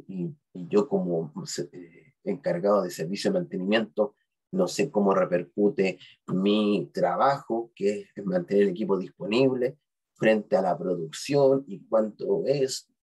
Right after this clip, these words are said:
A lo mejor me ponen, eh, objetivos asociados a, a indicadores como el evita, el ebit, que son indicadores financieros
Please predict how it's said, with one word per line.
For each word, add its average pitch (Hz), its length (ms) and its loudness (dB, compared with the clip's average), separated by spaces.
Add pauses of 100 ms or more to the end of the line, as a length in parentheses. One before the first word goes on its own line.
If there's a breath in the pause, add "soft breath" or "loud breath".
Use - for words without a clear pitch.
(260)
A 95 80 -2
lo 95 100 0
mejor - 140 0
me 95 140 0
ponen, 98 380 -2
eh, 87 220 -10
objetivos 95 520 0
asociados 92 520 4
a, 92 280 -10 (380)
a - 360 -2
indicadores 92 800 -2 (300)
como 185 260 2
el 165 100 -2
evita, 117 880 2 (200 soft breath)
el 190 220 2
ebit, 120 400 0
que 101 100 -6
son 107 180 0
indicadores 104 560 0
financieros 87 640 -2